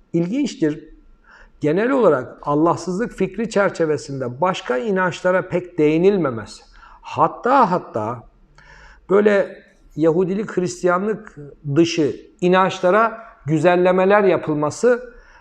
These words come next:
bu varoş ateistliğinin ilkesiz, ikiyüzlü tutumlarında başka bir boyutudur. Varoş ateistliğinde görünen bir diğer tutum faşizan bir üslup kullanmasıdır. Oysa,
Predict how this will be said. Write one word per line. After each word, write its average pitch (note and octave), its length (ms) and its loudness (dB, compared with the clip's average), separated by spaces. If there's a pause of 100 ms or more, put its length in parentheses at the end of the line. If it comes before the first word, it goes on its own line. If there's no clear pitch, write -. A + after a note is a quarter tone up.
(160)
bu D#3+ 540 0
varoş F#3 440 4
ateistliğinin D#3+ 1000 -2 (240)
ilkesiz, F#3 720 0
ikiyüzlü E3 580 -2
tutumlarında E3 880 -2
başka E3 320 2
bir G#2+ 140 -8
boyutudur. - 560 -12 (920)
Varoş A3+ 340 2
ateistliğinde D#3 1080 0 (200)
görünen C#3 580 2
bir G3 140 -2
diğer D3 300 2
tutum A3+ 420 -2 (1500)
faşizan A3 840 0
bir G3+ 240 0
üslup - 500 -6 (180)
kullanmasıdır. A2+ 840 -6 (300)
Oysa, D#3+ 640 2